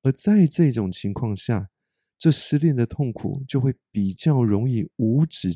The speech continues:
境的延续下去，直到他胸口的这个空洞呢，被另外一个人所填补。换句话说，也就是他找到了另外一个恋情，只要不是一个人了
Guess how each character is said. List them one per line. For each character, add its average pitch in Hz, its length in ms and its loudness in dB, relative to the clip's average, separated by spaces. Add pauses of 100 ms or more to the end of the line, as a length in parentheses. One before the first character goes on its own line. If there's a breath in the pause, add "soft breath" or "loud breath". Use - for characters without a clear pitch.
境 107 340 -4
的 - 180 -2
延 - 320 -6
续 - 260 -8
下 - 300 -6
去， - 280 -10 (1300)
直 160 180 -2
到 202 180 2
他 190 180 0
胸 214 400 -2
口 123 180 -2
的 117 80 -2
这 143 80 -2
个 127 80 -2
空 147 280 -8
洞 135 220 -2
呢， 117 200 -4 (520)
被 175 120 8
另 160 280 2
外 151 160 6
一 143 160 0
个 147 140 4
人 110 200 0
所 90 240 -2
填 107 360 -4
补。 98 220 -10 (920)
换 127 200 2
句 113 140 -2
话 104 220 -2
说， 101 340 -2 (360)
也 113 140 4
就 139 160 2
是 131 120 0
他 131 200 -2
找 101 260 0
到 127 180 2
了 107 100 4
另 127 200 -2
外 127 160 0
一 113 80 0
个 107 120 0
恋 123 380 4
情， - 360 -6 (760)
只 151 160 2
要 202 140 8
不 170 200 2
是 196 160 0
一 190 100 2
个 151 160 0
人 117 300 -2
了 117 180 0